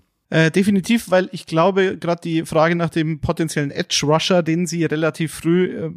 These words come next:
zumindest mit ihrem zweiten First-Round-Pick hätten nehmen können, die hat sich sicherlich auch das Front Office gestellt, aber wenn dir dann Rome Odunze an neun, äh, quasi in den Schoß fällt, dann,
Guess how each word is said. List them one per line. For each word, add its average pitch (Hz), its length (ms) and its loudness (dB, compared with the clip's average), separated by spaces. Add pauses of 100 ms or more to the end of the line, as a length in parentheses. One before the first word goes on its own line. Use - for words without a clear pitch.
(120)
zumindest 156 320 -4
mit 160 100 -8
ihrem 151 160 -4
zweiten 156 400 0
First-Round-Pick 147 600 -4
hätten 147 180 -4
nehmen 151 300 0
können, 233 560 4 (580)
die 170 140 4
hat 175 100 0
sich 175 160 -2
sicherlich 185 600 -2
auch 170 140 2
das - 180 -2
Front 208 260 2
Office - 380 -4
gestellt, 170 520 -2
aber 160 280 0 (140)
wenn 180 340 -2
dir 180 160 -4
dann 165 260 2
Rome 175 240 0
Odunze 175 540 -2
an 156 160 -2
neun, 180 380 0
äh, - 180 -10
quasi 160 400 0
in 165 80 -4
den 151 120 0
Schoß 190 340 0
fällt, 139 500 0 (1080)
dann, 156 340 2